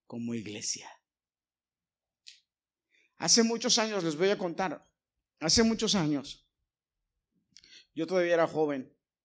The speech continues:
todavía no estaba acá en Estados Unidos, era joven, estaba en casa. Mi hermano el mayor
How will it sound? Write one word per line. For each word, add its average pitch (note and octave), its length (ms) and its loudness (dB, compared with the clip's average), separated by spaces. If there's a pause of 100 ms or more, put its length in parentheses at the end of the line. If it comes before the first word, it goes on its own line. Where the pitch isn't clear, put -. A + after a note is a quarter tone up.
(520)
todavía D3 320 2
no D3 120 2
estaba C3+ 260 -4
acá C3 400 -8
en A#2 100 -14
Estados A2+ 300 -12
Unidos, A2+ 400 -12
era A2 160 -10
joven, C3 340 -6
estaba A#2+ 300 -12
en G#2+ 60 -14
casa. G2 300 -18 (600)
Mi D#3 100 0
hermano G3+ 400 0
el G#3+ 80 -2
mayor F3 640 -4